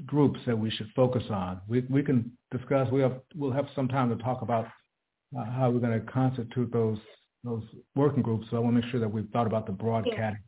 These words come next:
Speaker 2: Okay, this is what I've kinda written down, and we might have, this might overlap. I've got financial, environment,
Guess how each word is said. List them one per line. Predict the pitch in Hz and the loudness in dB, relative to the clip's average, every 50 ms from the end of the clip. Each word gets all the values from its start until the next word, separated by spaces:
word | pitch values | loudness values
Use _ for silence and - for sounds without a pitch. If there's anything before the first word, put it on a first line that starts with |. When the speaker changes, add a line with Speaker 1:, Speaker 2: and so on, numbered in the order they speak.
| _ _ _ _ _ _ _ _ _ _ _ - | _ _ _ _ _ _ _ _ _ _ _ 2
Speaker 2:
Okay, | 254 247 - 240 220 220 208 - - - _ _ - | 4 4 6 6 8 8 8 6 4 0 _ _ 6
this | 208 240 254 247 | 6 6 6 6
is | 262 240 | 2 6
what | 226 214 | 8 8
I've | 214 214 208 208 202 208 - _ _ _ _ _ _ _ - | 10 10 8 6 4 0 -6 _ _ _ _ _ _ _ -2
kinda | 233 214 208 208 196 | 2 2 4 4 4
written | 202 208 208 208 196 202 | 4 4 2 2 -2 -2
down, | 190 196 190 185 180 180 180 175 180 185 | 0 0 -2 0 -2 -2 -2 -4 -4 -6
and | 185 180 180 185 | -4 -4 -2 -2
we | 190 185 | 0 0
might | 180 185 185 180 | 0 0 2 0
have, | 180 - - _ _ _ _ - - | 0 -2 -4 _ _ _ _ -8 -8
this | 196 202 196 | -8 -8 -2
might | - 185 175 175 - | 0 0 0 2 2
overlap. | - 180 180 190 190 190 180 170 170 - - - | 0 0 0 -2 -4 -2 0 0 -2 -2 -4 -4
I've | 185 190 196 | -4 0 2
got | 202 185 185 185 190 - - _ _ _ _ _ _ _ _ _ _ _ _ - - - - _ _ _ _ _ _ - | 2 2 2 2 0 -2 -6 _ _ _ _ _ _ _ _ _ _ _ _ -20 -20 -20 -20 _ _ _ _ _ _ -2
financial, | - 220 226 226 220 208 202 202 202 - - 208 208 202 202 208 208 - _ _ _ _ _ _ _ _ _ _ _ _ _ _ _ _ _ _ _ _ _ _ _ _ _ _ _ _ _ _ _ _ _ _ _ _ _ _ _ _ _ _ _ _ _ - | 0 0 2 2 2 2 2 2 0 0 2 4 4 4 2 0 -2 -8 _ _ _ _ _ _ _ _ _ _ _ _ _ _ _ _ _ _ _ _ _ _ _ _ _ _ _ _ _ _ _ _ _ _ _ _ _ _ _ _ _ _ _ _ _ -6
environment, | 240 247 240 220 208 190 185 180 180 180 180 180 175 175 175 - | -4 -4 -2 0 2 2 2 0 -2 -4 -4 -6 -6 -8 -8 -12